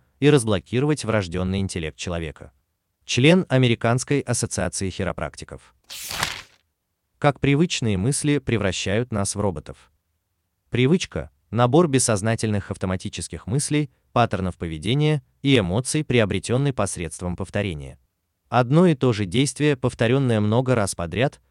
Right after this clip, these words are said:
закрепляется не только на уровне ума, но и на уровне тела. И со временем становится бессознательной программой.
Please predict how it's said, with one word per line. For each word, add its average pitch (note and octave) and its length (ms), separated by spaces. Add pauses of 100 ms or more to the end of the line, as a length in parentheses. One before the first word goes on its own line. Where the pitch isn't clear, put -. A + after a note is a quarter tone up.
(160)
закрепляется D3+ 720
не C3 140
только C3+ 320
на A2+ 100
уровне G#2+ 400
ума, D#2 380 (260)
но C#3 160
и C#3 80
на G#2+ 140
уровне G2 400
тела. C2 340 (320)
И C#3+ 140
со A#2 180
временем D3+ 460
становится A2+ 580
бессознательной F2+ 800
программой. C#2+ 560